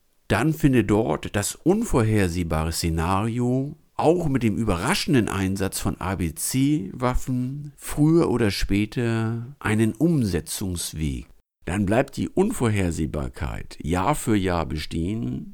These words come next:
und die Wahrscheinlichkeit einer großen Eskalation steigt an. Das war der Podcast Demokratie im einundzwanzigsten Jahrhundert mit der Episode Nummer vierzehn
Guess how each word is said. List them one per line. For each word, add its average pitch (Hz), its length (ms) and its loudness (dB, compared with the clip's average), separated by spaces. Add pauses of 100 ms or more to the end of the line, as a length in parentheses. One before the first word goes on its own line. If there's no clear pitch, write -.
und 202 280 6
die 117 100 2
Wahrscheinlichkeit 101 1160 2 (320)
einer 80 200 0
großen 117 480 2
Eskalation 87 1120 -4
steigt - 540 -4
an. - 180 -10 (1500)
Das - 200 4
war 107 100 8
der 82 120 6
Podcast 82 760 4
Demokratie 98 680 4
im 101 120 4
einundzwanzigsten 98 800 2
Jahrhundert 120 880 2 (220)
mit - 160 4
der - 180 4
Episode 90 560 2
Nummer 76 280 2
vierzehn 90 840 0